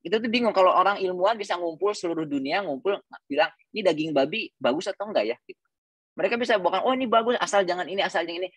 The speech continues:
Allah bilang, "Ini jelek udah." Allah yang maha tahu. Terus makanan daging sapi ini bagus. Makan ini, kalau ada orang bilang vegetarian, "Saya nggak akan makan daging, daging itu jelek," itu tuh ngaco itu.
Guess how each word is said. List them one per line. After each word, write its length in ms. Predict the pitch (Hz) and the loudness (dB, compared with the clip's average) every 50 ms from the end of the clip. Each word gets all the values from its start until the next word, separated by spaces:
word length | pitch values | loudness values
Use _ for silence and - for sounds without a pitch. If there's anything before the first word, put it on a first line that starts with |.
| _ _ | _ _
Allah 200 | - 143 165 190 170 | 0 2 2 4 4
bilang, 160 | 180 214 180 | 2 -2 -4
"Ini 80 | 208 220 | -4 -4
jelek 320 | 185 147 151 156 151 147 | 0 0 2 2 0 -2
udah." 240 | 147 143 123 120 120 _ - | -4 -4 -4 -4 -4 _ -2
Allah 200 | - 147 175 196 208 | 0 2 4 4 4
yang 120 | 202 185 | 2 2
maha 200 | 175 160 175 160 | 2 2 0 0
tahu. 320 | 143 - 165 160 143 - _ _ _ _ _ _ _ _ | 2 2 2 2 2 -2 _ _ _ _ _ _ _ _
Terus 160 | - 185 190 196 | -10 -8 -2 0
makanan 400 | 175 160 156 156 156 156 151 143 | 0 0 0 0 0 0 0 0
daging 240 | 135 139 139 147 | 0 0 -2 -6
sapi 240 | 160 175 196 - 202 | -2 -4 -2 -2 -4
ini 160 | 196 202 214 | -4 -4 -2
bagus. 400 | 165 127 123 120 123 120 110 - _ _ _ _ _ - | 0 0 0 0 0 -4 -6 -6 _ _ _ _ _ -10
Makan 320 | 131 135 127 151 147 147 | -8 -4 -2 -2 -2 -2
ini, 160 | 175 185 - - | -4 -4 -2 0
kalau 160 | 180 147 147 | 2 4 4
ada 240 | 156 156 147 131 151 | 4 4 4 4 4
orang 240 | 156 160 160 139 | 4 2 0 -2
bilang 400 | 127 143 143 147 147 147 131 131 _ _ - | -4 -2 0 0 0 -2 -4 -10 _ _ -6
vegetarian, 600 | - 131 123 139 - 139 131 139 151 160 160 - | -4 -2 -2 0 2 2 2 4 4 2 0 0
"Saya 160 | 175 160 147 | -2 -2 0
nggak 120 | 123 101 - | 0 0 0
akan 120 | - 135 135 | -2 -4 -4
makan 200 | 131 131 - 127 127 | -4 -4 -4 -4 -2
daging, 400 | 120 120 120 131 147 139 113 117 | -2 -2 -2 -2 -4 -6 -4 -2
daging 240 | 117 113 120 123 127 127 127 | -2 -2 -2 -2 -4 -6 -8
itu 60 | 143 | -6
jelek," 320 | 131 131 127 139 143 - - | -2 0 2 2 2 0 -4
itu 160 | 156 165 180 | -6 -6 -2
tuh 240 | - 226 233 196 - | -2 -2 -4 -2 0
ngaco 400 | - 160 180 - 202 180 - 135 | -2 -2 0 2 0 0 0 -2
itu. 160 | - - | -6 -6